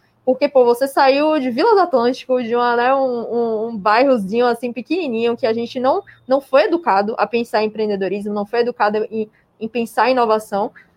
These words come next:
E, assim, conta um pouco pras pessoas o que, primeiro, por que que você já teve desde mais novo essa percepção de empreendedorismo? E eu acho que talvez a virada grande de chave na sua vida talvez tenha sido a viagem pra China, né? Então, em termos de inovação, assim, eu digo.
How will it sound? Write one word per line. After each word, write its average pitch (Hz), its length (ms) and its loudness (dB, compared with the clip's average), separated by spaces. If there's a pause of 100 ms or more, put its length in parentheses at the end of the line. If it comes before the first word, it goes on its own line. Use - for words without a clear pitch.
(140)
E, 233 80 2
assim, 262 380 0
conta 311 320 0
um 480 60 -10
pouco 311 180 2
pras 269 180 2
pessoas 247 580 0
o 254 100 -2
que, 269 360 -8
primeiro, 269 380 2
por 311 180 -2
que 311 120 -2
que 339 100 -10
você 339 240 -2
já 254 160 2
teve 233 240 0
desde 247 400 2
mais 269 260 2
novo 196 420 0
essa 208 220 -4
percepção 220 520 -6
de 214 120 -8
empreendedorismo? 208 840 -6 (580)
E 269 200 4
eu 294 80 6
acho 269 180 2
que 269 60 -10
talvez 262 640 2
a 226 200 2
virada 233 420 4
grande 240 460 0
de 254 100 -8
chave 220 320 -2
na 226 120 -4
sua 220 160 -2
vida 220 180 -2
talvez 220 260 -2
tenha 226 160 -6
sido 233 200 -6
a 226 40 -2
viagem 220 320 0
pra 214 160 -4
China, 202 320 -10
né? 180 160 -8
Então, 208 380 -6 (200)
em 214 80 -4
termos 233 260 2
de 233 60 0
inovação, 220 540 0
assim, 190 200 -6
eu 190 80 -4
digo. 185 340 -8